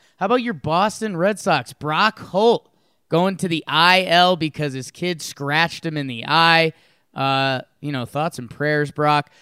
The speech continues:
And if you see an Orioles game on T V, throw it on. We just watch a lot of Orioles. They do some entertaining stuff, and, hey, they also might give up a lot of home runs to your team. Go check that out.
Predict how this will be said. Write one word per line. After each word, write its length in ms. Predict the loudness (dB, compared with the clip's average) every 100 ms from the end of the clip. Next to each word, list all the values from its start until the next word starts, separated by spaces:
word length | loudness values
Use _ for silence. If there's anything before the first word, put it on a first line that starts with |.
| _ _
And 380 | 2 6 6 4
if 180 | 0 0
you 80 | 0
see 200 | 0 0
an 80 | 2
Orioles 420 | 4 4 4 2
game 240 | 0 0
on 160 | 0 -2
T 180 | -2 0
V, 140 | 0
throw 360 | -2 -2 0 2
it 80 | 2
on. 300 | 2 2 -2
We 100 | -2
just 200 | -2 2
watch 300 | 4 4 2
a 60 |
lot 160 | 2 2
of 80 | 2
Orioles. 500 | 2 4 4 2 -6 _ _ _
They 120 | -2
do 180 | 0 0
some 200 | 0 -4
entertaining 760 | -2 -4 -2 -4 0 0 0 -2
stuff, 440 | -2 2 4 4
and, 220 | 0 -6 -8
hey, 200 | -6 -4
they 140 | -2 -2
also 240 | -2 -2
might 220 | -4 -4
give 140 | -4 -4
up 140 | -6
a 40 |
lot 180 | -6 -6
of 60 | -6
home 240 | -6 -6
runs 240 | -6 -6 -10
to 100 | -12
your 120 | -12
team. 400 | -10 -8 -8 -8
Go 180 | -8 -8
check 380 | -6 -8 -8 -8
that 260 | -4 -2
out. 220 | -2 -2